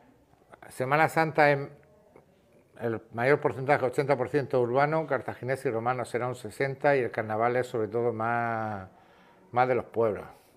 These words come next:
de, de tal. Entonces, eh, la verdad es que Cartagena es un municipio muy grande, demasiado grande, te-, que eso es otra cosa, cuando quieras hablamos también.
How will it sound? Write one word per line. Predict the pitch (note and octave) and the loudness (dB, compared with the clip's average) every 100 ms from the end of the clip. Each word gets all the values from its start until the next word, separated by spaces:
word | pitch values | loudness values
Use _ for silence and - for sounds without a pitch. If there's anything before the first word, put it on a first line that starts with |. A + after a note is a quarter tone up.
| - | -6
de, | G2 F#2 | -4 -4
de | F#2 | -6
tal. | E2+ G2+ - _ _ _ _ _ _ | -4 -6 -8 _ _ _ _ _ _
Entonces, | - A2+ B2+ | -14 -4 0
eh, | A2+ A2 G#2+ - - - | 0 0 -4 -10 -18 -10
la | G#2+ | -4
verdad | G#2+ C#3 | 0 2
es | C#3 | 2
que | D3+ | 0
Cartagena | - G2 - C#3 | 0 -2 -4 -2
es | D3 | 0
un | C#3+ | -2
municipio | C3+ A#2+ - B2 D3 B2+ | -4 -6 -6 -2 0 0
muy | A#2 D3+ B2+ | 0 -2 -2
grande, | G2+ B2 B2+ F#2 | -2 -4 -4 -6
demasiado | F2 E2+ - C#3 | -6 -6 2 4
grande, | G#2+ C3 D3 C3 C#3 - | 4 0 0 -4 -4 -8
te-, | G2+ G2 F#2 - _ _ _ _ _ _ - | -12 -12 -16 -20 _ _ _ _ _ _ -10
que | |
eso | A#2 D3+ | -2 -2
es | B2 | 0
otra | G2 | -2
cosa, | G2 A2+ | -2 -4
cuando | F2+ F#2 F2 | -6 -8 -4
quieras | B2 A2 | -2 -2
hablamos | F2 A2 D#2+ | -4 -8 -10
también. | F2 G#2+ | -12 -12